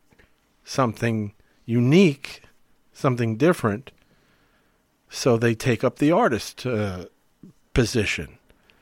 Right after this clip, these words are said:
And I'll fill the emptiness, the half-filled glass, with my artwork. You know, the problem is that these people often feel like they don't have a core of their own. They don't have an identity.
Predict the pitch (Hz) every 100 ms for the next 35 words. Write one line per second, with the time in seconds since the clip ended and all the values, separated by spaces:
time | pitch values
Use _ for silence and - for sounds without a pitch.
0 | _ _ _ _ _ 107 104 95 90 78
1 | _ _ _ _ _ _ _ - 113 107
2 | 107 - 139 135 127 120 113 139 135 117
3 | 117 131 - - - - 104 120 113 -
4 | 123 117 110 117 120 131 113 - - -
5 | _ - - _ 120 - 135 131 143 202
6 | 113 85 - - _ _ _ _ _ _
7 | _ _ _ _ _ _ _ - 113 117
8 | 123 - 185 269 175 104 101 101 - 131
9 | 113 120 123 117 113 - - 117 120 110
10 | 110 120 113 104 - 170 151 139 113 -
11 | 110 120 107 127 104 - 170 165 156 117
12 | 95 104 110 170 180 82 85 92 110 110
13 | 117 110 104 101 90 117 151 139 - 82